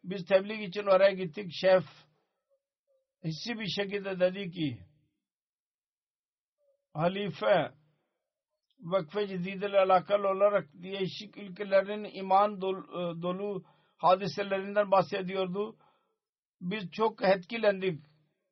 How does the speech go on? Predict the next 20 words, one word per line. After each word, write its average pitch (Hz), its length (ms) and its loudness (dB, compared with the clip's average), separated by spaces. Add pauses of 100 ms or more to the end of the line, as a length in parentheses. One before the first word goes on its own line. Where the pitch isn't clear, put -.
(140)
ve 190 240 2
biz 208 220 -8
üzüldük 202 600 -4 (500)
ki 202 320 -10 (160)
orada 196 420 -4
televizyon 196 720 -2
vardır, 180 340 4
görüyorlardı, 185 760 0
görüyorlardı 175 760 0
radyoda. 170 640 0 (600)
Biz 208 260 -8
niye 226 380 2 (220)
şimdiye 208 340 -4
kadar 196 340 -6
bu 196 200 -10
pak, 196 420 4 (440)
e, 180 220 6
işe, 202 260 -4
e, 185 500 0
katılmadık? 185 720 0